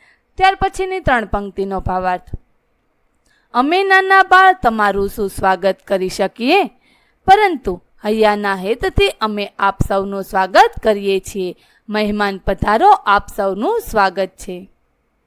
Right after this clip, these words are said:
ત્યાર પછી છેલ્લી ત્રણ પંક્તિનું ભાવાર્થ જોઈએ. શાળાએ આવ્યા છો આપ તો અમને જીવન જીવવાનો નવો રીત, જીવન જીવવાનો નવો રસ્તો ચીંધજો,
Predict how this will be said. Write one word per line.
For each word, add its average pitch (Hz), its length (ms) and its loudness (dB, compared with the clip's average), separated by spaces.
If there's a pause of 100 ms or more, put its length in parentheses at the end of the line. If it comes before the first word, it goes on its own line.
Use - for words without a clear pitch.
(1900)
ત્યાર 359 220 2
પછી 381 320 -2 (500)
છેલ્લી 226 260 0
ત્રણ 208 300 -4
પંક્તિનું 208 680 -4 (340)
ભાવાર્થ 196 460 -2
જોઈએ. 185 420 -6 (340)
શાળાએ 339 540 4
આવ્યા 202 460 0
છો 202 220 -6
આપ - 380 -2
તો 330 220 4
અમને 202 520 0
જીવન 285 420 0
જીવવાનો 370 600 0
નવો 202 400 -4
રીત, 190 380 -8 (800)
જીવન 262 380 2
જીવવાનો 370 540 0
નવો 208 360 -2
રસ્તો 196 440 -4
ચીંધજો, 196 680 -2